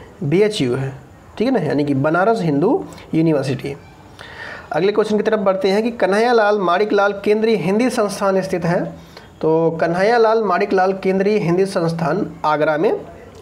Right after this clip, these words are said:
स्थित है, ये है आगरा। ऑप्शन number एक correct है, आगरा। अगले question की तरफ बढ़ते हैं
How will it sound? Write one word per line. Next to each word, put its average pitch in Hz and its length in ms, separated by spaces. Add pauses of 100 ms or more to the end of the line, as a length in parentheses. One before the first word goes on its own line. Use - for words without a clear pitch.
स्थित - 320
है, - 60 (680)
ये 185 200
है 202 280 (260)
आगरा। 135 280
ऑप्शन 165 420
number 202 220
एक 165 160
correct 160 240
है, 330 180 (220)
आगरा। 123 340 (1300)
अगले 160 180
question 185 200
की 190 40
तरफ 196 100
बढ़ते 175 260
हैं 151 260